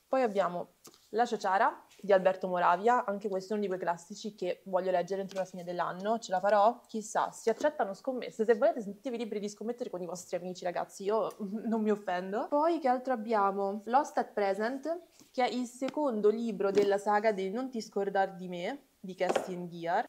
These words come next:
autrice che io amo perché ha scritto la trilogia delle gemme, che è quel capolavoro di paranormal romance,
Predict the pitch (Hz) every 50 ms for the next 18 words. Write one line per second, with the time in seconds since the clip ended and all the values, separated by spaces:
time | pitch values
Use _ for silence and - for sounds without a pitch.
0 | - _ - 196 208 233 294 285 - 247 - - 214 214 214 208 - - 220 220
1 | 208 196 190 190 185 190 196 190 - 226 214 208 214 - 247 233 - 202 180 180
2 | 180 185 190 190 185 220 196 185 175 175 175 190 185 175 175 175 170 180 180 -
3 | 202 196 202 220 202 202 190 185 180 175 170 180 190 214 208 185 180 180 175 -
4 | 190 180 180 175 175 180 190 190 190 185 185 180 165 165 175 180 202 226 226 -
5 | - 277